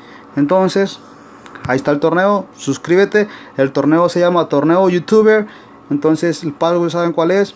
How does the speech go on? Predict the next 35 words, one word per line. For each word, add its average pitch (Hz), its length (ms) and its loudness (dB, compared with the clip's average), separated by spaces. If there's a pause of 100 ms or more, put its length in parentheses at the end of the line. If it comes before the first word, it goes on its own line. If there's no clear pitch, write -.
(120)
Suscríbete, 190 680 0
dale 151 280 0
like 170 400 0 (100)
al 147 260 2
video, 196 480 2 (280)
compártelo 185 760 0
y 143 200 -2
pues 143 420 -6 (240)
échenle 151 340 2
gana, 151 320 0
¿ok? 143 100 -4 (680)
Y 147 260 2
pues 143 400 -2 (120)
que 139 120 0
gane 165 240 0
el 190 100 -2
mejor. 185 360 0 (320)
Y 160 200 0
más 160 300 0
adelante, 214 680 2
más 156 180 -4
adelante, 185 520 -2
no 165 160 0
sé 185 160 -4
cuándo, 190 460 0
pero 156 160 0
más 165 140 -2
adelante 180 320 -2
tengo 175 360 -2
pensado 170 560 2 (220)
en 151 360 0
dar 151 160 2
unos 160 220 0
premios 180 420 0
como, 147 380 -2